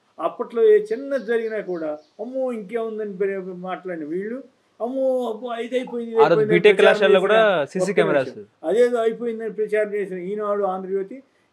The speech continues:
Speaker 1: దా-, ఎంత దుర్మార్గంగా చేశారండి ఆ రోజుల్లో. ఇప్పుడు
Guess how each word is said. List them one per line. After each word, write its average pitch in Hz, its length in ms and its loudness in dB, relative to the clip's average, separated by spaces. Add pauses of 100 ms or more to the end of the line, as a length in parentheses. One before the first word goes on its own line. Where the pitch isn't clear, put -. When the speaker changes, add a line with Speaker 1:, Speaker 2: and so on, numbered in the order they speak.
(280)
Speaker 1:
దా-, 135 240 -4
ఎంత 120 240 -10
దుర్మార్గంగా 170 680 -8
చేశారండి 208 520 -6
ఆ 185 60 -10
రోజుల్లో. 208 380 -14 (300)
ఇప్పుడు 220 600 -6